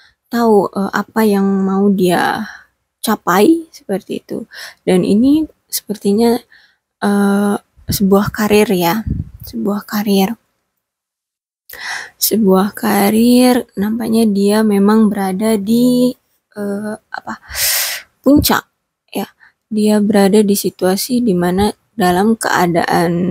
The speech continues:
karir dia, dia ini punya, apa ya, eh, posisi yang cukup baik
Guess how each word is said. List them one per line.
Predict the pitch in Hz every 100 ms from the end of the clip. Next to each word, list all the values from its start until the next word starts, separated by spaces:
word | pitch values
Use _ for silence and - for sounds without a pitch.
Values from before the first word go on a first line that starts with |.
| 202 220 -
karir | 220 196 190 214
dia, | 190 233 196 190 - 262 _ - - - - _ _ _ _ _ _ _
dia | - 202 214 214 -
ini | 220 240 262 277 277 -
punya, | - 220 220 220 214 214 202 202 202 196 208 - - - _ _ _ -
apa | 226 185
ya, | 165 226 - _ _ _ _ - - - - -
eh, | 220 214 208 208 214 - -
posisi | 247 247 247 - 208 214 -
yang | - 190 196 196 190 -
cukup | - 220 190 -
baik | 180 90 87